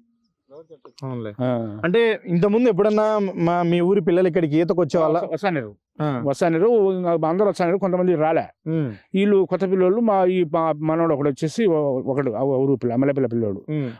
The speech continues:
Speaker 2: వాళ్ళ అమ్మ జత అందరూ వచ్చి.
Speaker 1: ఉమ్, మిగిలిన నలుగురు పిల్లలు ఎక్కడ వాళ్ళు?
Speaker 2: నలుగురు వచ్చేసి ఒకరిది,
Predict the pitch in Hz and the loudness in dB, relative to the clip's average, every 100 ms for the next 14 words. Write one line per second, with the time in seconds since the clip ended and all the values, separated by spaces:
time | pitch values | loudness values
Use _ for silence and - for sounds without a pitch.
0 | - 160 170 151 143 156 123 104 - _ | -2 -2 0 -2 0 0 0 -2 -6 _
1 | - 190 185 202 233 226 214 196 190 190 | -8 -2 0 2 2 2 2 2 2 2
2 | 170 185 196 170 180 180 180 170 151 170 | 2 2 0 0 2 2 2 0 0 0
3 | 165 156 151 - _ _ _ - 151 180 | 2 0 0 -4 _ _ _ -4 0 2
4 | 185 170 180 - 214 175 151 147 | 2 2 -2 0 2 2 0 0